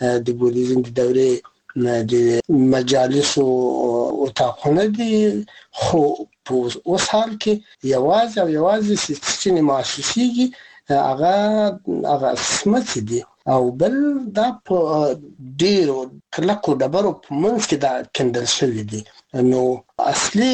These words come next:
آه، موخه او هدف له دغه ځای څخه دا دی چې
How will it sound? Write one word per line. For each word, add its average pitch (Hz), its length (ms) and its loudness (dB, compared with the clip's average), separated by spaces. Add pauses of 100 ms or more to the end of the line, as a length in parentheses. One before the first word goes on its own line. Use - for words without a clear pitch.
آه، 131 640 0
موخه 170 420 2
او 156 240 2
هدف 143 480 -2
له 156 160 -2
دغه 165 240 -2
ځای 185 220 0 (140)
څخه - 200 -4 (440)
دا 151 200 2
دی 208 180 0
چې 175 200 -6